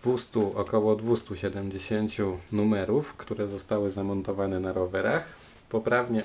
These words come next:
odciętych zostało około piętnastu, a wszystkie pozostałe są tutaj. Dodatkowo niektóre numery zostały tak ucięte,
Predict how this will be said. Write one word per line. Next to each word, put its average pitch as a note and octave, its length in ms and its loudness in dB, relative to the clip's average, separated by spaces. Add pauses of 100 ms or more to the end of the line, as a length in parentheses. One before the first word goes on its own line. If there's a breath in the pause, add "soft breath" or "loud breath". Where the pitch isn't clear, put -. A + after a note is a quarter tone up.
odciętych A2+ 560 0
zostało G2 480 -2
około F#2+ 360 0
piętnastu, F#2+ 720 -4 (1200 loud breath)
a D3+ 100 0
wszystkie - 420 -6
pozostałe A2+ 680 0 (220 loud breath)
są B2+ 320 -2
tutaj. - 340 -10 (1700 loud breath)
Dodatkowo D#3 680 2
niektóre B2 500 0
numery A2+ 460 4
zostały G#2+ 480 -2
tak C3+ 300 -6
ucięte, G2+ 580 -4